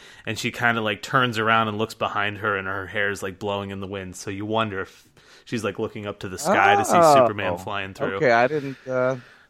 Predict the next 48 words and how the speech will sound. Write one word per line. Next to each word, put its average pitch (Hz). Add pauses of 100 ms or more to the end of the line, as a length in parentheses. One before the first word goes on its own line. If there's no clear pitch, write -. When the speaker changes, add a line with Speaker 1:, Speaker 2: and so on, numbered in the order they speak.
Speaker 2:
I 117
didn't 123
get, 131 (260)
I -
Speaker 1:
It's 156
Speaker 2:
remember 135
seeing 135
it, 104
but 107
I -
thought 127
she -
was 131
just -
like, 117 (640)
"Oh, 185
there's 139 (200)
Justice 143 (380)
League," 78
but, 90
like, 87
I 101
think 127
you're 120
right. 123 (180)
Speaker 1:
Yeah, 135
it's 123
near 165
the 156
end 147
of 120
the 110
trailer. 107 (260)
So, 101 (760)
um, 107
but 147
yeah, 160
it'll 139
be 139
really 147
interesting 127
to 104
see 123
how 117
they 110
bring 107
him 95
back 98